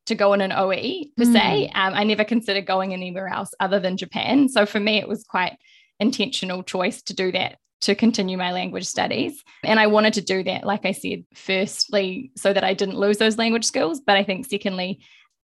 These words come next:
Speaker 1: so that once I got into law, I think it'd be really easy to sort of stay on that path,
Speaker 2: Mm.
Speaker 1: and it would be, then be really difficult to go back to Japan to
Speaker 2: Right.
Speaker 1: pursue language.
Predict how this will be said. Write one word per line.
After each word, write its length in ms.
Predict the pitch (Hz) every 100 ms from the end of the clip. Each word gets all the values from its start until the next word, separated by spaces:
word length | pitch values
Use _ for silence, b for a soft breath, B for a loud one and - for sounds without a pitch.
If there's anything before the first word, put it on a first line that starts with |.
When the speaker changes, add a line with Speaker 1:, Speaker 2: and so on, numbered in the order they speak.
| -
Speaker 1:
so 220 | - 196
that 340 | 190 - - - -
once 300 | - 214 196
I 60 | 196
got 160 | 190 196
into 180 | 233 202
law, 180 | 185
I 120 | 208 220
think 180 | 208
it'd 80 | -
be 120 | 208
really 360 | 196 190 196 165
easy 260 | 190 196 202
to 100 | 220
sort 200 | - 190
of 120 | 190
stay 340 | - - 196
on 200 | 185 190
that 180 | 185 175 - _ _
path, 380 | - 185 214 440
Speaker 2:
Mm. 80 | 185 -
Speaker 1:
and 200 | 196 190
it 80 | 190
would 140 | 202 -
be, 60 |
then 160 | 190 196
be 100 | 196
really 240 | 180 185
difficult 560 | 180 190 202 202 185 -
to 100 | 190
go 160 | 180
back 220 | 180 180 -
to 100 | 196
Japan 560 | 180 - 170 - 220 - b b b
to 80 | 202
Speaker 2:
Right. 40 |
Speaker 1:
pursue 340 | 190 - 180 175
language. 580 | 175 180 214 175 -